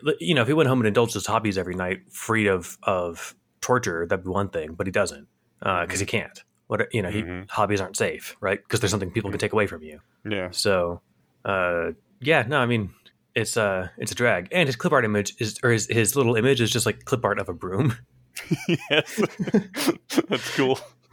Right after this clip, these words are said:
Speaker 1: Um, oh, this is where I was saying that, uh, Aspexia, the priestess, Asmodeus's favoritist pet squirrel, um,
Speaker 2: Hmm.
Speaker 1: when I said that she, 'cause he, he thinks that, oh, she probably knows what she's doing. Um, but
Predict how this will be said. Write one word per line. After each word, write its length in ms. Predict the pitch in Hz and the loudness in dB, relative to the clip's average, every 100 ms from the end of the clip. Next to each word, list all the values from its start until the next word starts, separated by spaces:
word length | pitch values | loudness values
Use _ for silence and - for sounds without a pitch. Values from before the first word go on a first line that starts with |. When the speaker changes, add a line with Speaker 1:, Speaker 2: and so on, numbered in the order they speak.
| - - - - - - _ _ - 131 | -6 -6 -8 -14 -18 -20 _ _ -12 -2
Speaker 1:
Um, 540 | 117 101 90 85 85 - _ - | 0 2 0 -2 -8 -14 _ 0
oh, 100 | 135 | 2
this 140 | 123 | 2
is 80 | 120 | 2
where 100 | 113 | 2
I 20 | |
was 80 | 98 | 4
saying 200 | 113 101 | 2 2
that, 240 | 98 95 - _ | 2 0 -2 _
uh, 320 | 117 107 98 101 | 2 2 2 0
Aspexia, 800 | 110 104 - 107 - 98 90 87 | -2 -2 0 -2 -2 -2 -2 -2
the 280 | 98 90 87 - | 0 0 0 -6
priestess, 600 | - 107 - 95 87 - - _ _ _ _ | -6 -4 -2 -2 0 -4 -6 _ _ _ _
Asmodeus's 600 | 123 95 104 104 - 90 | -2 2 4 4 2 0
favoritist 720 | - 101 98 95 - - - | 2 2 2 0 0 -2 -2
pet 180 | - 113 | -2 -2
squirrel, 480 | - 107 95 87 87 - | -2 0 -2 -2 -6 -4
um, 460 | 117 101 92 85 90 | 0 0 0 -4 -6
Speaker 2:
Hmm. 140 | 110 107 - _ _ _ - | -6 -6 -8 _ _ _ -2
Speaker 1:
when 120 | 123 | 0
I 60 | 101 | 2
said 160 | 104 | 0
that 160 | 95 95 | -2 -2
she, 420 | - 104 98 92 - | -2 -2 -4 -6 -4
'cause 200 | - 101 117 - | 0 0 -2 -8
he, 280 | 95 - - | -14 -12 -12
he 340 | 123 - 165 | -14 -2 2
thinks 280 | 139 113 101 | 4 4 2
that, 100 | 120 | 0
oh, 100 | 135 | 2
she 120 | 123 127 | 0 2
probably 160 | 139 | 2
knows 140 | 110 98 | 2 0
what 80 | |
she's 180 | - 90 | -4 -6
doing. 340 | 87 80 80 95 _ _ _ _ | -6 -8 -10 -14 _ _ _ _
Um, 520 | 117 101 95 87 87 - _ _ _ | 2 2 2 -2 -8 -14 _ _ _
but 340 | 117 101 92 | 2 4 2